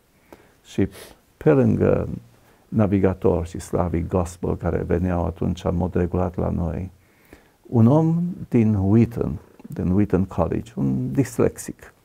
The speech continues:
um, Dumnezeu i-a pus pe inimă o, o viziune și a vorbit cu profesorii de la Wheaton și în fiecare vară venea cu doi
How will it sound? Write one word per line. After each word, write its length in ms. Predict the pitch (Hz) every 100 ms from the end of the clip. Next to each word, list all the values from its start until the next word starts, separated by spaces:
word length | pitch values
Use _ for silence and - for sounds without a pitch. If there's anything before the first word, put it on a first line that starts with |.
| _ _ _ _ _ - - - _ -
um, 440 | 98 90 90 95 _ _ _ -
Dumnezeu 400 | 117 113 - 180
i-a 100 | 175
pus 240 | - 117
pe 140 | - 101
inimă 440 | 101 92 80 87
o, 200 | 87 78
o 180 | - -
viziune 720 | 85 95 87 90 80 67 98 - _ _ _ _
și 340 | - - 110 - _ _ _ _ _ _ _ _
a 80 | -
vorbit 560 | 101 107 104 135 - - _ _ _
cu 140 | -
profesorii 760 | - 101 - 185 180 110 87 85
de 140 | - 87
la 120 | 87
Wheaton 580 | 87 113 - 69 117 - _ _ _ -
și 180 | -
în 80 | 95
fiecare 560 | 85 139 160 160 143 135
vară 380 | - 98 90 90
venea 320 | 98 107 120
cu 140 | -
doi 560 | 92 85 92 80 87 -